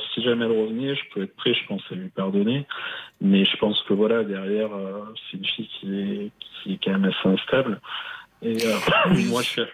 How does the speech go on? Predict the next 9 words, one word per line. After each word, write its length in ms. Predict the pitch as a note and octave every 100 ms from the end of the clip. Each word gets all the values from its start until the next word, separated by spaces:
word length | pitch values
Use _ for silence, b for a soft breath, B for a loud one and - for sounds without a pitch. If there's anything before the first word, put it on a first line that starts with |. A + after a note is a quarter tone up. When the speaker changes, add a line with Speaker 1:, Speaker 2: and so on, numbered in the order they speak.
| - _
Speaker 2:
Oui, 220 | D#3+ D#3+
Speaker 1:
voilà. 280 | D3 G#2+ F#2+ -
Speaker 2:
vous 160 | C3+
avez 200 | D#3 D3
prononcé 540 | D3 - D#3+ D#3+ - E3
le 120 | D3+
mot, 320 | C#3 C#3 C#3+ C#3 _ _ _ _ _
je 140 | -
crois. 340 | - - G2